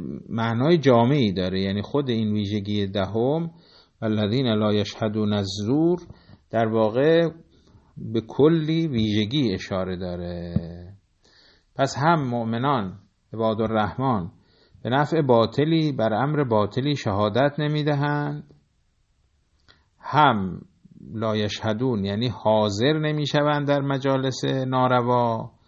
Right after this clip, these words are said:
و باطل، و هم همین که خودشون مجالس ناروا و باطل برپا نمی‌کنند. ویژگی یازدهم، "و اذا مروا باللغو مروا کراماً"، هرگاه عبادالرحمن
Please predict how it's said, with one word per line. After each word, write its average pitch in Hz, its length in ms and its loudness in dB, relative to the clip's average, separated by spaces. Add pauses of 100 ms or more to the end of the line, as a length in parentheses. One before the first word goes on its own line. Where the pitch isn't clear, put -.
(240)
و 113 80 0
باطل، 107 880 -2 (840)
و 110 60 -2
هم 131 200 0
همین 131 240 0
که - 140 -2
خودشون 110 520 2
مجالس 92 500 -6
ناروا 90 560 -6
و 90 40 -6
باطل 107 380 -6
برپا 107 500 0
نمی‌کنند. 85 720 -6 (680)
ویژگی 160 320 2
یازدهم، 120 640 4
"و 107 40 0
اذا 185 340 4
مروا 185 400 2
باللغو 135 520 4
مروا 170 440 0
کراماً"، 98 1040 2 (680)
هرگاه 143 680 6
عبادالرحمن 117 1300 0